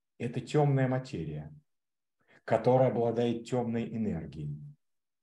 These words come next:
И сакрал обладает прямой связью, непосредственно связан с в-, этой тёмной материей. Мы открытосакральные,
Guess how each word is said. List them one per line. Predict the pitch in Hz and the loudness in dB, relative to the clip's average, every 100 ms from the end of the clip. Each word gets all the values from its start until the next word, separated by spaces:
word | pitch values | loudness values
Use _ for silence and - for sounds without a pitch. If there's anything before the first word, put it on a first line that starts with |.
| _ _ _ _ - | _ _ _ _ 0
И | 143 123 82 - - _ _ _ _ _ | 4 4 4 -4 -18 _ _ _ _ _
сакрал | - - 95 - 143 185 175 87 - - _ _ _ _ _ _ _ _ _ _ _ _ _ | -12 -8 -8 -4 2 4 4 0 -6 -18 _ _ _ _ _ _ _ _ _ _ _ _ _
обладает | - 95 117 120 160 156 135 - - | -8 0 2 4 6 8 6 0 -4
прямой | 160 185 185 131 85 | -2 0 2 0 0
связью, | - - 139 185 151 95 | -6 -2 2 2 0 -4
непосредственно | 104 110 135 - 139 - - 104 | -4 0 0 0 0 0 -2 -8
связан | 90 - 120 170 143 95 80 - - _ _ | -8 -6 0 0 0 -2 -4 -6 -16 _ _
с | - | -14
в-, | 131 - | -12 -6
этой | - 139 139 123 | 2 2 2 -4
тёмной | 117 - 98 95 | -4 -6 -6 -6
материей. | 92 - - 73 71 73 147 147 _ _ _ _ _ _ _ _ _ - - | -8 -10 -10 -12 -10 -10 -12 -20 _ _ _ _ _ _ _ _ _ -20 -4
Мы | 117 165 | 4 6
открытосакральные, | 185 - 165 151 151 156 170 170 160 151 147 143 | 6 4 2 0 -2 0 4 4 4 2 2 2